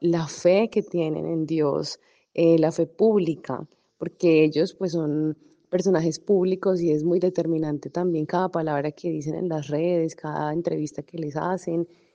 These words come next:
Eso nos interpela mucho, como Lorenzo dice, "Soy mariano", como Borja dice, "La gloria es para Dios", como cuando hacen un gol, extienden sus manos hacia el cielo, atribuyendo todo al Señor. Entonces,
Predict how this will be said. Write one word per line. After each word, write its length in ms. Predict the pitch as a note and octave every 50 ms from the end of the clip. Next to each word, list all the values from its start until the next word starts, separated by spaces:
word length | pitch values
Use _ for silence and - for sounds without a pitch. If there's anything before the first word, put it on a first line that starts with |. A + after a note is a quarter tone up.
| _ -
Eso 220 | D#3+ F3+ F#3 G#3+
nos 100 | F#3 D#3+
interpela 500 | D#3+ E3 D3 - D3+ - - D3 C#3+ D3
mucho, 460 | D3 E3+ G3 G#3 G#3 G3 - - D#3
como 280 | - - E3 E3 D#3+ D#3
Lorenzo 440 | E3+ F#3 F3+ E3+ D#3+ D#3 D#3+ D3+ D#3+ D#3
dice, 280 | D#3+ F3 F3+ E3 F3+
"Soy 120 | E3 F3 E3+
mariano", 600 | E3+ D#3+ D#3 D#3+ E3 D#3+ F3 F3 E3+ D#3+ D#3 D#3
como 260 | - E3+ E3 D#3 D#3+
Borja 360 | D#3+ E3+ F3 F3 D#3 E3 E3+
dice, 380 | E3 E3+ F3+ E3 E3+ E3+ E3 E3+ - - - _ _ _
"La 140 | - F3 F3+
gloria 220 | F3 E3+ D#3+ D3+
es 100 | D3+ -
para 220 | - F#3 F3+ E3 C#3+
Dios", 480 | D3 D#3+ E3+ E3+ F3+ F3 E3 - - - - _ _ _ _ _ -
como 180 | F3+ F3 E3+ D#3+
cuando 300 | E3 - F#3 F#3+ F#3 E3+
hacen 220 | D3+ D#3+ E3+ E3
un 120 | D#3 D#3 D#3
gol, 460 | D3 F3+ F#3 F3+ F3 F3 F3 E3+ E3 - - _ _ _
extienden 440 | - F#3+ F#3 - - G3 F#3 E3+ F#3+
sus 140 | F3 F3+ F3+
manos 280 | F3+ E3 D3+ D3 D#3 D#3+
hacia 220 | F3 E3+ E3 F3
el 100 | D3+ D#3+
cielo, 640 | D3+ - E3 E3 D3+ D3 D3+ D3+ D3+ D#3 D#3+ - -
atribuyendo 600 | F3 E3 - F3 F3 F3 D#3+ D#3+ D3+ D3+ C#3+ C#3+
todo 220 | - - E3+ E3
al 120 | E3+ F3 E3
Señor. 560 | - D3+ D3 D3+ D#3 E3+ E3+ - E3 D#3+ - _ _ _ _ _ _ -
Entonces, 760 | - E3+ F3+ D#3 E3 E3 D#3+ C#3 E3 E3 E3+ E3+ E3+ - -